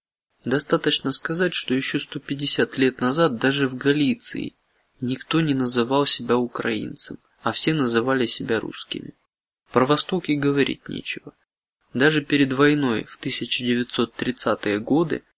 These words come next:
после страшного геноцида русских в Первой мировой войне, когда австро-венгры и поляки убивали тех, кто называется русским,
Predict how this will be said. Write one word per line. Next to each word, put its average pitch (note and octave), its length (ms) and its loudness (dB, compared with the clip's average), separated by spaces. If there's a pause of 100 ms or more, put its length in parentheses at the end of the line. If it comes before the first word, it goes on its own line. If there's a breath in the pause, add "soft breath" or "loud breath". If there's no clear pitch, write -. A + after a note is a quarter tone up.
(280)
после B2+ 300 0
страшного A#2 600 0
геноцида A2+ 680 0
русских B2+ 540 -2
в - 120 -20
Первой A#2 360 2
мировой A2+ 400 0
войне, A2+ 500 -2 (1120)
когда A#2 280 0
австро-венгры A#2 1000 2
и - 20 -4
поляки A#2+ 520 2
убивали A#2 480 0
тех, - 440 -2 (160)
кто - 200 -4
называется A2+ 760 0
русским, C#3+ 480 -2